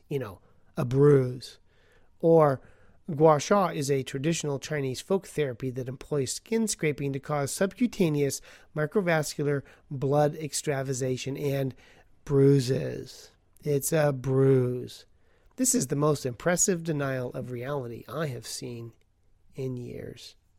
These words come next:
And finally, I received a tweet that said, "If acupuncture needs belief to work, why does it work on animals?" Well, it doesn't. The Skep Vet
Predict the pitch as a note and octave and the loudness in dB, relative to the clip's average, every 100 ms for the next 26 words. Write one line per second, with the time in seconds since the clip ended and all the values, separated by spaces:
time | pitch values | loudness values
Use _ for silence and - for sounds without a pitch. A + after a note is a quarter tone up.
0 | _ _ _ _ _ _ _ _ - _ | _ _ _ _ _ _ _ _ -20 _
1 | _ _ _ A3 G#3+ - D#3 B2+ A2+ A#2 | _ _ _ 0 0 -2 -4 -4 -8 -14
2 | _ _ _ _ _ _ _ _ G3 G3 | _ _ _ _ _ _ _ _ 0 0
3 | F#3 - G#3+ D#3 C#3+ - A3+ F3+ F3+ D#3+ | 0 -2 -4 -4 -6 -4 -2 -2 -4 -6
4 | C#3+ E3+ C#3+ B2+ - F3+ - D#3+ - D#3 | -4 -4 -4 -8 -6 -6 -4 -8 -4 -6
5 | - D3 C3+ D3 D3 C3 - - - - | -4 -6 -4 -4 -4 -6 -8 -10 -12 -8
6 | C#3 D#3+ - - C3 F#3 F3 - _ _ | -4 -4 -4 -12 -6 -4 -4 -6 _ _
7 | - D3 D3+ D#3+ D#3 E3+ C#3+ C3 B2+ B2+ | -6 -2 0 0 -4 -6 -8 -8 -8 -10
8 | C#3 - C3+ C3 A2 G2 - - _ _ | -10 -8 -6 -6 -8 -14 -18 -20 _ _
9 | _ _ _ _ D3 C3+ A#2 - F#2+ G2 | _ _ _ _ -8 -8 -8 -12 -14 -12
10 | - - - _ _ _ - - F3 F#3 | -14 -18 -20 _ _ _ -16 -4 0 0
11 | - - C4 - C#3+ A#2+ - | -2 -2 -4 -4 -6 -6 -10